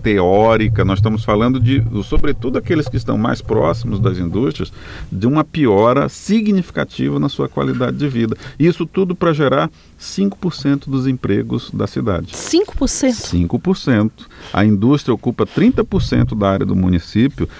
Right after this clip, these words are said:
Speaker 1: mas gera exatos doze mil quinhentos e oitenta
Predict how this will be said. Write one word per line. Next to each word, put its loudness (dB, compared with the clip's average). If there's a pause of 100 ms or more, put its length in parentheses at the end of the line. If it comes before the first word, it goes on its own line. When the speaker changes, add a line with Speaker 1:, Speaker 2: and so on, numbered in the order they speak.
(100)
Speaker 1:
mas 2
gera 2
exatos 2
doze 2
mil 4
quinhentos 0
e 0
oitenta -4